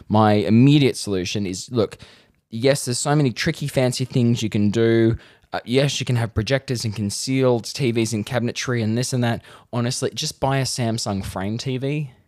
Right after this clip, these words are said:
They, they're about double the cost of a basic T V. You know, like, T Vs aren't that expensive these days.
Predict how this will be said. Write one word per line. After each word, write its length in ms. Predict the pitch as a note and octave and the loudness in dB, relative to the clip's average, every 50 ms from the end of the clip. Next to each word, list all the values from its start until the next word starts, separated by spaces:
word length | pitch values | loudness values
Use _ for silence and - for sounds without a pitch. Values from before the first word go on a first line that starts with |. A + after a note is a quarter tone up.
| _ _ _ _ _ _ _ _ _ _ - | _ _ _ _ _ _ _ _ _ _ -8
They, 80 | C#3+ A#2+ | -8 -6
they're 460 | C#3 D3 C3 B2 A#2+ A#2+ B2+ C#3+ C3+ | -6 -6 -6 -6 -4 0 2 4 4
about 440 | C3+ A2+ C#3+ C3 B2+ G#2+ - - - | 4 4 4 2 2 0 -4 -6 -6
double 260 | - B2+ G#2+ F#2 G2+ | -2 -2 -2 -2 -2
the 80 | F#2 G#2 | -4 -4
cost 300 | - - G#2 F#2+ - - | -4 -4 -4 -4 -2 -6
of 100 | G2 E2 | -4 -4
a 80 | F2+ | -4
basic 340 | D#2+ F2+ F#2+ F#2+ - - - | -2 -2 -2 -4 -4 -10 -12
T 220 | - - G#2+ F#2 F2+ | -8 -6 -6 -4 -4
V. 120 | F2+ F2 | -4 -6
You 160 | D#2+ D#2+ D2+ F#2+ | -6 -6 -6 -6
know, 80 | F2+ | -6
like, 140 | E2+ - - | -6 -8 -8
T 180 | - - D#3 B2 | -4 -4 -2 0
Vs 180 | G#2 F#2 F2 | 0 -2 -2
aren't 140 | F#2+ F2+ E2+ | -2 -4 -6
that 120 | F2 E2+ | -8 -10
expensive 520 | D2 - - - F#2 F#2 F#2 - F#2 E2 C#2+ | -10 -10 -8 -6 -6 -6 -6 -6 -8 -8 -8
these 240 | F2+ F2 D#2 E2 - | -8 -8 -8 -8 -6
days. 340 | - D2 B1+ D#2 G#2+ - | -6 -6 -4 -6 -8 -8